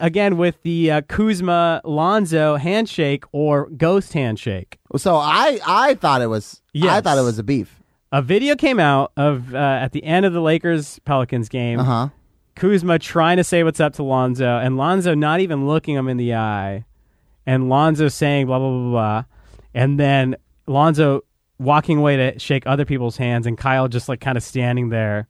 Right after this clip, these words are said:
Speaker 2: Not knowing what to do.
Speaker 1: Not knowing what to do.
Speaker 2: Very uncomfortable.
Speaker 1: Yeah. If you watch the video and listen to it,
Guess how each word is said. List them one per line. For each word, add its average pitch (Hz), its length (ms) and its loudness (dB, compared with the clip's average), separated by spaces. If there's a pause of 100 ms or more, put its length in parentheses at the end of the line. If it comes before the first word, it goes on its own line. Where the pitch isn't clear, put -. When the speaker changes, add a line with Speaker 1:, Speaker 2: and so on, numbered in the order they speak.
(140)
Speaker 2:
Not 127 160 2
knowing 117 200 2
what 110 120 -4
to 104 80 -8
do. - 60 -2
Speaker 1:
Not 139 180 2
knowing 139 220 2
what 127 140 0
to 131 100 -2
do. 120 260 0
Speaker 2:
Very 143 200 4
uncomfortable. 104 560 -6
Speaker 1:
Yeah. 143 260 2 (1400)
If 202 240 2
you 240 140 6
watch 190 340 2
the 233 100 -4
video 196 300 4
and 147 180 2
listen 170 280 2
to 117 240 0
it, 104 220 -4